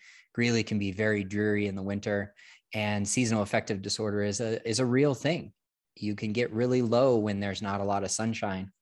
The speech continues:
and you're not in an environment that's conducive to an emotional journey like what college can be. And I took the opportunity to transfer over to C S U. So again, I was,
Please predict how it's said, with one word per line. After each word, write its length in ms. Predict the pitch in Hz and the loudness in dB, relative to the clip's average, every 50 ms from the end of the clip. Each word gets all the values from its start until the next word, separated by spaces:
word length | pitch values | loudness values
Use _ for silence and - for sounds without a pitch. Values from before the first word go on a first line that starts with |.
| _ _ _ | _ _ _
and 440 | 113 110 107 104 101 95 95 90 - - _ _ _ | -4 -2 0 0 0 -2 -2 -6 -8 -16 _ _ _
you're 220 | 110 107 104 110 110 | -4 -2 0 0 0
not 280 | 110 107 107 113 110 | 2 2 0 0 0
in 160 | 113 107 104 | 0 0 0
an 100 | 104 104 | 0 -2
environment 560 | 101 98 95 101 104 117 113 104 104 101 98 - | -2 -2 -2 0 0 0 0 0 -2 -4 -6 -10
that's 160 | 101 - - | -10 -10 -8
conducive 800 | - - 98 92 92 107 131 156 - - 104 95 107 110 - - _ _ _ _ _ _ _ _ _ _ _ | -6 -6 -6 -2 0 2 2 2 2 0 0 -2 -4 -8 -12 -20 _ _ _ _ _ _ _ _ _ _ _
to 260 | - - 117 110 107 - | -4 -2 0 0 0 0
an 180 | 110 107 107 | 0 0 0
emotional 480 | 101 98 101 101 101 101 - 110 98 92 | 0 0 0 0 0 -2 -2 -4 -4 -2
journey 320 | 90 107 107 123 127 107 | 0 0 0 0 0 0
like 220 | 95 95 95 92 104 | 0 -2 -2 -2 -2
what 160 | 101 92 - | -4 -4 -6
college 440 | - - 101 92 95 98 95 - - | -6 -4 -2 -2 -2 -4 -6 -8 -10
can 300 | - - 101 104 117 101 | -8 -8 -6 -4 -4 -4
be. 240 | 87 87 87 - - _ _ _ _ - - - - - - - - _ _ _ | -4 -6 -10 -12 -18 _ _ _ _ -20 -20 -20 -20 -20 -20 -20 -20 _ _ _
And 180 | 113 117 117 110 - - | -4 -2 -2 -2 -2 -2
I 100 | 127 139 | -2 -2
took 220 | - - 165 160 - - - - | 0 0 0 0 -2 -10 -4 0
the 500 | 135 127 123 120 120 117 117 113 113 107 - _ _ - | 2 2 4 2 2 2 0 0 -2 -4 -8 _ _ -4
opportunity 720 | 123 120 117 - 113 - - 131 123 123 123 123 120 120 117 | -4 -2 -2 -2 -6 -4 -2 0 0 2 2 2 0 0 -2
to 420 | 117 - - 117 110 107 104 101 | -4 -4 -2 0 0 2 0 -2
transfer 440 | 101 - 110 107 107 107 - - 113 | -2 -2 -2 -2 -2 -4 -2 -2 0
over 160 | 107 104 110 | 0 0 -2
to 60 | 101 | -4
C 240 | 98 - - 113 104 | -4 -4 -4 -4 -4
S 180 | 98 95 - - | -4 -4 -2 0
U. 300 | 107 113 127 160 180 - - - - - _ | 2 2 2 2 0 -4 -12 -20 -20 -20 _
So 240 | - - 135 127 131 | -4 0 2 2 2
again, 520 | - 120 120 110 127 147 160 151 123 110 - | 0 -4 -4 -2 0 0 2 0 0 -2 -4
I 120 | - 113 | -4 -2
was, 240 | 127 131 120 - - | -2 -2 -4 -4 -8